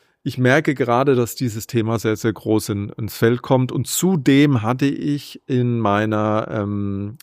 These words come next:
Trauma-Ausbildung, die ich besucht habe, dieses Jahr, ist auch ein ganz großer Teil, wie man da mit Trauer umgeht. Und jetzt kam das also geballt und deswegen, ähm, habe ich das heute zum Thema gemacht und deswegen möchte ich mit dir heute auch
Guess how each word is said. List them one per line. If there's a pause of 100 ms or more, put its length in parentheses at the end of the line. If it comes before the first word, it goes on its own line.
(200)
Trauma-Ausbildung,
die
ich
besucht
habe, (1000)
dieses
Jahr, (560)
ist
auch
ein
ganz
großer
Teil,
wie
man
da
mit
Trauer (520)
umgeht.
Und
jetzt
kam
das
also
geballt (400)
und
deswegen,
ähm,
habe
ich
das
heute
zum
Thema
gemacht
und
deswegen
möchte
ich
mit
dir
heute
auch